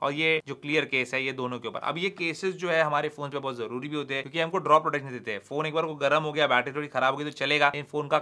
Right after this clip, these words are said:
कांच जो है आगे पीछे वाला, वो टूटना नहीं चाहिए, क्योंकि वो बहुत ज्यादा ही महंगा होता है, तो इसलिए केस लगाना बहुत जरूरी है। और मैं भी अपने फोन्स पे जो है personally ये Rhino Shield के एकदम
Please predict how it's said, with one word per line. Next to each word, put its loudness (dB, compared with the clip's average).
कांच 4
जो -4
है 4
आगे -2
पीछे -8
वाला, 2
वो -4
टूटना -6
नहीं -6
चाहिए, -6
क्योंकि -10
वो -4
बहुत 4
ज्यादा 2
ही 0
महंगा 0
होता 0
है, 0
तो -6
इसलिए -4
केस 2
लगाना 6
बहुत 6
जरूरी -2
है। 6
और -2
मैं 2
भी 0
अपने 0
फोन्स -10
पे -4
जो -4
है 2
personally -4
ये -4
Rhino 2
Shield -8
के -10
एकदम -6